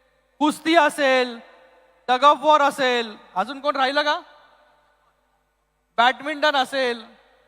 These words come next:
आणि फुटबॉल. फुटबॉलचाही या ठिकाणी आकाश जो आहे तो या ठिकाणी त्यांनी चांगल्या प्रकारे सांभाळलेला आहे आणि या मतदारसंघामध्ये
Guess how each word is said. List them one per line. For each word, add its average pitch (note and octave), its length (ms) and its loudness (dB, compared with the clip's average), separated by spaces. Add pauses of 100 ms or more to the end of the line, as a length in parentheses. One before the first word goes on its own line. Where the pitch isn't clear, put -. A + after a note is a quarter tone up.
(180)
आणि C4+ 220 0
फुटबॉल. C4+ 480 0 (920)
फुटबॉलचाही D#4 680 0
या D4+ 100 -2
ठिकाणी D4 640 -8 (580)
आकाश B3+ 440 0
जो C#4 80 -2
आहे B3 200 0
तो A#3+ 120 -10
या B3 120 -2
ठिकाणी B3+ 320 -10
त्यांनी B3 200 -14
चांगल्या A#3+ 340 -6
प्रकारे B3 580 -4 (460)
सांभाळलेला A#3+ 640 -2
आहे F3 160 -8 (1120)
आणि B3 480 -2 (560)
या C4 120 4
मतदारसंघामध्ये C#4+ 1200 0